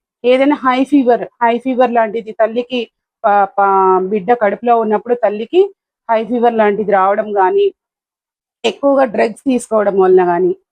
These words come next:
అంటే తల్లికి కానీ తండ్రికి కానీ, ఈ తల్లికి ఆల్కహాల్ తీసుకునే అవ-, అలవాటు కానీ, ఆ, డ్రగ్స్ తీసుకునే అలవాటు కానీ ఉంటే ఖచ్చితంగా, ఆ, స్పెషల్ చిల్డ్రన్ పుట్టే అవకాశం ఉంటుందండి. నెక్స్ట్, అతిగా,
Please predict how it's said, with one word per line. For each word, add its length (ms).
అంటే 380
తల్లికి 400
కానీ 260
తండ్రికి 360
కానీ, 240
ఈ 100
తల్లికి 760
ఆల్కహాల్ 480
తీసుకునే 380
అవ-, 360
అలవాటు 380
కానీ, 440
ఆ, 440
డ్రగ్స్ 420
తీసుకునే 380
అలవాటు 360
కానీ 260
ఉంటే 320
ఖచ్చితంగా, 760
ఆ, 160
స్పెషల్ 500
చిల్డ్రన్ 340
పుట్టే 180
అవకాశం 420
ఉంటుందండి. 600
నెక్స్ట్, 540
అతిగా, 580